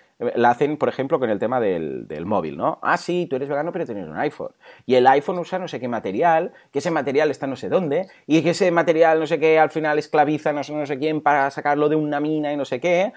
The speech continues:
o desforesta no sé cuántos, o no sé qué, o no sé cuántos, tal, ¿vale? Y van a buscar todo esto más recóndito. Y lo, y básicamente el hecho es decir, sí, correcto, hay otras cosas que ya no digo si son más o menos importantes, pero que son importantes en general,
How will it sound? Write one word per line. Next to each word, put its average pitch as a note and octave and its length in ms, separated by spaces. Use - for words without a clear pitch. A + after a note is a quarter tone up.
o D#3 140
desforesta D3+ 540
no C#3 120
sé B2 120
cuántos, F3+ 500
o E3 120
no D#3+ 120
sé C#3 140
qué, F#3+ 160
o G3+ 100
no E3 80
sé D#3 100
cuántos, E3 300
tal, G#2 300
¿vale? - 280
Y - 60
van G#2 120
a F#2+ 40
buscar G2 280
todo G2+ 120
esto A#2+ 400
más F#2+ 140
recóndito. E2 480
Y A1+ 80
lo, G#2 180
y - 340
básicamente F#3+ 480
el F3 80
hecho E3 220
es C3 160
decir, C3 320
sí, - 320
correcto, D3+ 520
hay D3 140
otras G#2+ 220
cosas A3 540
que B2 220
ya D3+ 120
no D#3 100
digo D#3+ 160
si C#3+ 100
son C3+ 160
más A#2+ 160
o A2 60
menos G#2 200
importantes, C#3+ 600
pero - 120
que E2+ 100
son B2 320
importantes B2+ 600
en - 80
general, A2+ 440